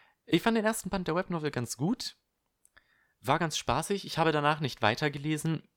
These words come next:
Die Novel ist unglaublich beliebt. Also ich glaub, die hat jetzt mittlerweile sechs Bände oder so. Und mich wundert's ehrlich gesagt, dass Yen Press da noch nicht zugeschlagen hat, weil das sieht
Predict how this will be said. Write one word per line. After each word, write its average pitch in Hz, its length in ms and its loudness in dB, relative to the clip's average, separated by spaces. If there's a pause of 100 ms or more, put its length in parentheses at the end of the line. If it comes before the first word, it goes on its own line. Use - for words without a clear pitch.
(160)
Die 127 220 -2
Novel 147 300 4
ist - 380 -4
unglaublich 110 560 0
beliebt. 101 340 -8
Also 101 160 -6
ich - 80 -12
glaub, 160 160 -4
die 156 60 -4
hat 143 100 -4
jetzt - 160 -6
mittlerweile 107 360 -2
sechs 190 220 -4
Bände 196 300 0
oder 190 180 -2
so. 190 200 0 (500)
Und - 280 -4
mich 113 280 -4
wundert's 240 380 -4
ehrlich - 360 -8
gesagt, 147 520 -2
dass - 360 -6
Yen 127 280 -2
Press - 260 -4
da 127 120 -2
noch 123 180 -6
nicht - 180 -12
zugeschlagen 98 580 -4
hat, 98 140 -4
weil 117 120 0
das 113 160 -4
sieht - 240 -10